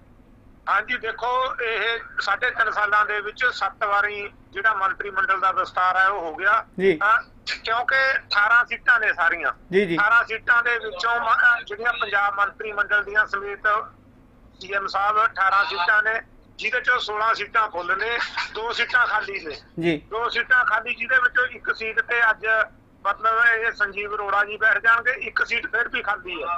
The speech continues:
Speaker 2: ਜੀ।
Speaker 1: ਇਹ ਇੱਕ ਸੀਟ ਵਾਸਤੇ ਮਤਲਬ ਕ-, ਕਿਆ ਸਰਾਈਆਂ ਇਹ ਵੀ ਚੱਲ ਰਹੀਆਂ ਨੇ, ਅਹ, ਵੀ ਕਿਸੇ ਮੰਤਰੀ ਮੰਡਲ ਦੀ ਛੁੱਟੀ ਵੀ ਹੋ ਸਕਦੀ ਹੈ
Speaker 2: ਜੀ।
Speaker 1: ਤੇ ਨਵੇਂ ਐਮ ਐਲ ਏ ਦੇ ਵਿੱਚੋਂ ਮਤਲਬ, ਅਹ, ਨਵਾਂ ਕੋਈ ਮੰਤਰੀ, ਅਹ,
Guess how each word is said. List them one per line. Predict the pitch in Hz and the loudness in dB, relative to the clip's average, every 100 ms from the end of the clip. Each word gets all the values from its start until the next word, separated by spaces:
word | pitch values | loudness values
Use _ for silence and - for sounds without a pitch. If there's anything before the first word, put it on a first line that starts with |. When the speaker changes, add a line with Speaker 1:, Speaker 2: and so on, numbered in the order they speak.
| 175 | -4
Speaker 2:
ਜੀ। | 170 | -4
Speaker 1:
ਇਹ | 139 - 254 | -2 -2 -4
ਇੱਕ | 247 - | -4 -4
ਸੀਟ | - 240 247 | -2 0 0
ਵਾਸਤੇ | 233 226 - 240 233 | 0 0 -2 -4 -2
ਮਤਲਬ | 220 226 240 240 226 | 0 2 2 0 0
ਕ-, | 247 226 - | 0 -2 -4
ਕਿਆ | 220 220 | 0 0
ਸਰਾਈਆਂ | 214 220 214 220 | 0 -2 0 -2
ਇਹ | 220 | -4
ਵੀ | 233 247 | -4 -4
ਚੱਲ | 233 202 | -2 -2
ਰਹੀਆਂ | 202 214 240 | -4 0 0
ਨੇ, | 233 254 | 2 -2
ਅਹ, | - - - - 220 240 | -4 -20 -20 -6 -2 0
ਵੀ | 240 233 233 | -2 -4 -2
ਕਿਸੇ | 247 254 | 0 0
ਮੰਤਰੀ | 240 226 - 240 | 0 -2 -4 -6
ਮੰਡਲ | 226 214 226 | -4 -2 -2
ਦੀ | 220 240 | -2 -2
ਛੁੱਟੀ | - 330 320 | -2 -2 -2
ਵੀ | 262 | -2
ਹੋ | 226 | -2
ਸਕਦੀ | 233 233 226 240 | -2 -4 -2 -2
ਹੈ | 240 233 - | 0 -2 -2
Speaker 2:
ਜੀ। | 190 185 | 2 4
Speaker 1:
ਤੇ | 247 | 2
ਨਵੇਂ | 214 214 226 | 0 0 0
ਐਮ | 226 208 | 0 0
ਐਲ | 220 214 | 0 2
ਏ | 220 | 0
ਦੇ | |
ਵਿੱਚੋਂ | 214 214 220 214 | -2 -8 -4 -2
ਮਤਲਬ, | 208 208 214 214 | -2 -2 0 -2
ਅਹ, | 202 - - - 202 | -2 -8 -10 -2 0
ਨਵਾਂ | 196 196 208 208 | 2 0 0 0
ਕੋਈ | 214 214 202 180 - - 190 | -4 -6 -4 -6 -8 -12 -6
ਮੰਤਰੀ, | 196 196 - 214 208 208 - - | -2 -2 -4 -8 -6 -8 -4 2
ਅਹ, | 226 | 2